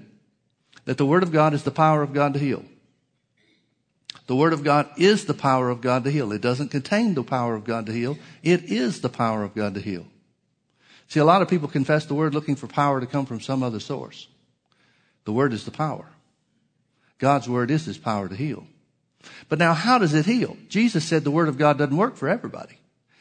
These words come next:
And the problem is not because God doesn't want it to work for everybody. The problem is not because the seed of God's Word is not sufficient to produce results for everybody.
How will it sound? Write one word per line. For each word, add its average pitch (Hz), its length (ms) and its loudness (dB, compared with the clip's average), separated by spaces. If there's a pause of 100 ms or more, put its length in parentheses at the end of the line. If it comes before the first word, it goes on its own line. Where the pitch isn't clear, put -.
(180)
And 143 140 2
the 151 60 0
problem 165 380 4
is 135 140 0
not 170 200 4
because 156 340 2
God 147 220 4
doesn't 139 180 2
want 226 180 6
it 190 80 0
to 151 60 0
work 135 180 0
for 127 100 0
everybody. 107 440 0
The 151 80 -2
problem 165 400 2
is 139 120 -2
not 160 200 0
because 151 340 0
the 127 80 -2
seed 190 260 0
of 135 140 -2
God's 143 260 2
Word 143 220 0
is 127 100 -6
not 143 180 0
sufficient 196 460 -4
to - 60 -14
produce 123 380 -2
results 107 340 -4
for 110 100 -8
everybody. 98 460 -6